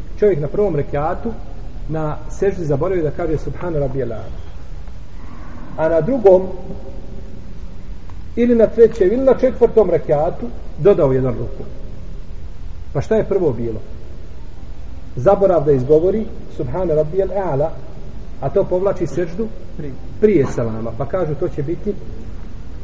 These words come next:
Speaker 1: to će biti jače. Neki kažu, kada se sastanu dvije stvari takve, činit će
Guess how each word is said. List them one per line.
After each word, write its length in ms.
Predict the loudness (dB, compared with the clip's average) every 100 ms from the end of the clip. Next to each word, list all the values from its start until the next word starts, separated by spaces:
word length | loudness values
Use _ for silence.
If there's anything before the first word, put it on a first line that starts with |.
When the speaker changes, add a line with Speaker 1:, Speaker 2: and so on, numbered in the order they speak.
| -4
Speaker 1:
to 120 | 0 2
će 160 | 0
biti 340 | -2 -2 -4 -6 -6 -6 -6 -6 -6 -6 -6 -6 -6 -6 -6 -6 -6 -6 -6 -6 -6 -6 -6 -8 -6 -6 0
jače. 400 | 2 2 0 -4 -4 -8 -8 -8 -8 -8 -8 -8 -8 -8 -8 -8 -8 -6 -8 -6 -6 -6 -6 -6 -6 -6 -6 -8 -6 -6 -6 -6 -6 -6 -6 -4
Neki 260 | -2 0 0
kažu, 300 | 0 0 0
kada 200 | 0 -2
se 140 | -4
sastanu 480 | -4 -4 -4 -2 -2 -2
dvije 240 | -4 -4
stvari 500 | -4 -4 -4 -4 -4 -4 -6 -6 -4
takve, 440 | -4 -4 -2 -2 -2 -4 -4 -4 -4 -4
činit 360 | -4 -2 -2 -2
će 160 | -4